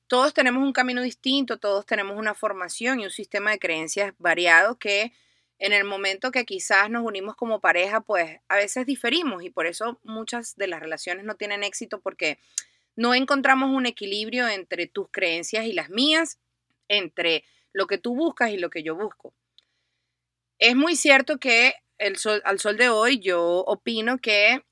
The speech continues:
más allá de que yo apostaba mucho por esa relación de Blancanieves y, y Donovan,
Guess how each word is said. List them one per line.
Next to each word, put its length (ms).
más 240
allá 240
de 160
que 320
yo 120
apostaba 420
mucho 320
por 120
esa 160
relación 540
de 140
Blancanieves 640
y, 360
y 140
Donovan, 540